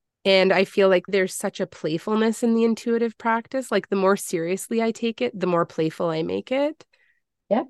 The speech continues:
Speaker 1: And it keeps
Speaker 2: Yeah.
Speaker 1: opening. But I would love to know, what do you do with this?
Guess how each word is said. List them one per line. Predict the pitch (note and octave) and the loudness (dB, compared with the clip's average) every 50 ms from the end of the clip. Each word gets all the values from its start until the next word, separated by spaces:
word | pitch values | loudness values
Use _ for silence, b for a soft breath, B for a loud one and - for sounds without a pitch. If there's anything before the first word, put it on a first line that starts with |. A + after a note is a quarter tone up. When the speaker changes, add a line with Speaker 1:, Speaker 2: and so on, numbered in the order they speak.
| _ - | _ 0
Speaker 1:
And | F#3 F#3+ | 2 2
it | F#3 - - | 2 0 0
keeps | - G#3 F#3+ - | -4 -4 -4 -4
Speaker 2:
Yeah. | F#3 A#3+ | -6 -4
Speaker 1:
opening. | - E3 F3 - G#3+ G#3+ A3 B3 B3+ G#3+ | -2 -4 -2 0 0 2 2 2 2 2
But | A3+ G#3 | 2 4
I | G3+ G3+ | 4 4
would | G3+ G3 | 4 4
love | G3 F#3+ F#3+ F#3+ - | 4 2 2 0 -2
to | - - A#3 | -6 -6 -2
know, | A3 G#3 G3+ - - | -2 -2 -2 -4 -6
what | A3 F#3 G#3 G#3+ | -2 0 0 0
do | - B3 A#3 | 2 0 2
you | A#3 A3+ | 2 2
do | F#3+ G3+ G3+ A3 C#4 | 0 0 -2 -2 -2
with | F4 D#4+ _ | -2 -4 _
this? | - - - - _ - - - - | -8 -12 -12 -12 _ -18 -20 -20 -20